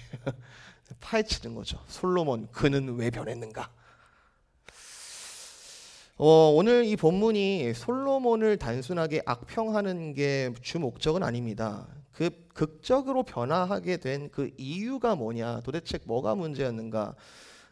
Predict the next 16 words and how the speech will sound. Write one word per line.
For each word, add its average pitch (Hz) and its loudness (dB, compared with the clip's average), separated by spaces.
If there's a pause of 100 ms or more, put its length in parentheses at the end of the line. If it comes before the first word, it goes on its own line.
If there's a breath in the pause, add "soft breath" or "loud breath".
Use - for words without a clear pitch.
(100)
어, 131 2
그게, 214 2
거기에 160 0
이제 165 0
주목을 143 -2
하고 185 -2
있는데, 117 -4
이게 170 0
열왕기서를 202 2
쓴 220 -2
저자의 139 2
명백한 196 0
의도가 202 4
담겨 135 -2
있는 139 -6
본문이고, 127 -6